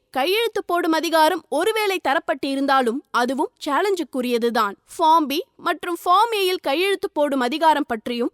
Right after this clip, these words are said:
பன்னீர்செல்வம் அணி கேள்வி எழுப்பலாம். சசிகலா தவிர வேறு யாருக்காவது அந்த அதிகாரம் தரப்பட்டிருந்தால் எந்த அடிப்படையில் அதை வழங்கினார்கள்? அதற்காக செயற்குழுவோ பொதுக்குழுவோ நிர்வாக குழுவோ கூடியதா என்கிற சந்தேகங்கள் எழுப்பலாம்.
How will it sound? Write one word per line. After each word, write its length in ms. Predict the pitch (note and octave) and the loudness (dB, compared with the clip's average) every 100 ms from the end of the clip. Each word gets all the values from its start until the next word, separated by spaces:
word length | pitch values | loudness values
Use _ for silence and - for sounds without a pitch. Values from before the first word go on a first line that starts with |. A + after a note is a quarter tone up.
| - | 0
பன்னீர்செல்வம் 640 | F4+ A4+ A#4 - D#4+ C#4+ | 0 0 -2 -2 -2 0
அணி 280 | B3+ B3+ F4 - | 0 0 -2 -2
கேள்வி 320 | D#4 E4+ D#4+ | -4 -2 0
எழுப்பலாம். 540 | A#3 A3+ A#3+ A#3+ - A#3 _ - | 0 0 0 0 -2 -6 _ -8
சசிகலா 500 | B3 B3+ D#4+ D4 B3+ | -6 -6 -4 0 0
தவிர 440 | B3 A#3+ C4+ C4 - | 0 -4 -2 -4 -4
வேறு 440 | B3 B3 D#4 A4 G#4 | -8 -6 -4 -4 0
யாருக்காவது 680 | D#4 E4 - F4 F4 G#4 | 2 0 0 2 2 2
அந்த 180 | G4 C#4+ | 0 2
அதிகாரம் 440 | C4+ D#4 F4+ D#4+ D#4 | 0 0 0 0 -2
தரப்பட்டிருந்தால் 720 | B3 D4 E4 - C#4+ B3+ A3 D#4+ - | -4 -4 -6 -6 -6 -2 -2 -2 -6
எந்த 380 | A#3+ B3+ F#4 G#4+ | -4 -2 0 0
அடிப்படையில் 600 | F4+ F4 G4 F4+ F#4 - | 0 -2 -4 -4 -4 -2
அதை 260 | C#4 D4+ | -4 -4
வழங்கினார்கள்? 760 | B3 B3 F#4 G4 F#4 E4 D4 A#3+ | -4 -2 -2 0 0 0 -2 -6
அதற்காக 580 | - B3 E4 F#4 F4+ D4+ - | -4 -4 -2 0 0 0 -2
செயற்குழுவோ 580 | B3+ E4+ E4 D4 A#3+ C#4 - | -2 -2 -2 -2 0 0 -2
பொதுக்குழுவோ 600 | D#4+ G#4 - F#4 - C4 - | -2 -2 -2 -2 2 0 0
நிர்வாக 480 | - E4+ G#4 A4+ G4 D#4 | -4 -2 2 2 0 -2
குழுவோ 260 | D4+ C#4+ A#3 - - | -2 0 0 -2 0
கூடியதா 460 | F4+ F#4+ D4+ F4 - _ | 0 2 2 2 0 _
என்கிற 340 | F4 F4+ F4+ | -4 -2 -2
சந்தேகங்கள் 680 | E4+ C#4+ D4+ G#4 F4+ C#4 E4+ - | -2 -2 -2 0 -2 -2 -4 -2
எழுப்பலாம். 520 | B3+ B3 A#3+ G#3+ | -2 0 0 0